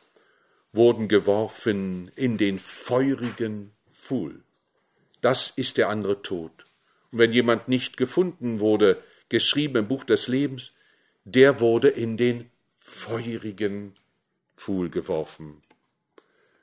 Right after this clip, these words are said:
Kapitel einundzwanzig, Vers acht, Offenbarung. Der Verzagten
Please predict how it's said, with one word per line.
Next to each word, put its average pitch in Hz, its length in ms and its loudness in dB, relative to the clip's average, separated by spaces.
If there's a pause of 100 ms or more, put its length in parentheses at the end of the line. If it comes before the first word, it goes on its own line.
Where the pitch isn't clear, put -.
Kapitel 110 320 4
einundzwanzig, 107 960 0
Vers - 340 -4
acht, - 380 -14
Offenbarung. 110 800 -10 (840)
Der 113 100 8
Verzagten 113 1040 -2